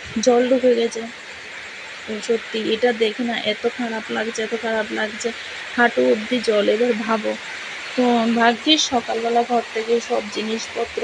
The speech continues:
সব কিছু সরিয়ে নিল, না হয় সব কিছু শেষ হয়ে যেত, সব শেষ হয়ে যেত। প্রকৃতির এমন নির্মম পরিণতি সত্যি আমি কোনোদিন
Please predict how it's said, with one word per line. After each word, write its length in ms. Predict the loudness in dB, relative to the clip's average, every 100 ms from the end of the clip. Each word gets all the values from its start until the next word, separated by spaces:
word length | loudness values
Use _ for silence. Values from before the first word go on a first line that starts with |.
| 0
সব 180 | 0 -8 -8
কিছু 220 | -2 -2
সরিয়ে 400 | 2 0 2 0
নিল, 260 | 0 0 -2 -2 -8 -12 -12 -10 -4
না 140 | -2
হয় 200 | 0 0
সব 180 | 0 -2 -4
কিছু 220 | -8 0 2
শেষ 240 | 4 2 0
হয়ে 180 | -2 -4
যেত, 180 | -4 -6 -2
সব 140 | -2 0
শেষ 200 | 0 0 0
হয়ে 180 | -4 -4
যেত। 220 | -6 -6 -12 -12 -12 -12 -12 -12 -12 -12 -12
প্রকৃতির 600 | 4 6 6 -2 -2 0 0 2 2
এমন 260 | 2 0 -2 -4 -6 -10 -12 -4 2
নির্মম 420 | 6 6 4 0 0 4
পরিণতি 600 | 4 4 -2 -6 -8 -10 -10 -14 -14 -14 -14 -14 -14 -12 -8 -8 -8 -12
সত্যি 260 | -2 0 2
আমি 200 | 2 0
কোনোদিন 360 | 0 -2 0